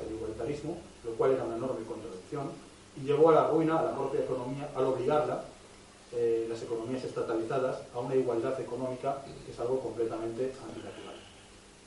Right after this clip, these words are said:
Una izquierda nacional, para ser nacional, tiene que eliminar la igualdad total, el igualitarismo, puesto que hay que diferenciar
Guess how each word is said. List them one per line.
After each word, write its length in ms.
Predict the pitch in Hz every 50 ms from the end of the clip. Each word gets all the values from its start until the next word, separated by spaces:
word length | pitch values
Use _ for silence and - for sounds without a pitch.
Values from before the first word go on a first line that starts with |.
| - - - - - -
Una 160 | 170 185 170
izquierda 320 | - - 190 170 165 160
nacional, 380 | 156 147 - 165 170 185 202 -
para 220 | - - - - -
ser 140 | 156 147
nacional, 440 | 147 147 - - 143 156 160 160 165 -
tiene 220 | 160 156 156 147
que 100 | - 147
eliminar 340 | 131 123 123 127 147 147 135
la 80 | 123 113
igualdad 400 | 110 110 110 110 113 127 - -
total, 340 | - - 127 127 165 202 - - - - - - - - - - - - - - - -
el 80 | 117 117
igualitarismo, 720 | 117 110 110 110 113 113 120 127 135 131 135 151 175 - - - - - - - - - -
puesto 360 | - 151 151 147 - 170 170 -
que 220 | - - - -
hay 140 | - 196 180 -
que 280 | - 214 214 - - - - - - - - - - - - - - - -
diferenciar 640 | 127 - 131 120 110 - - 143 143 - - -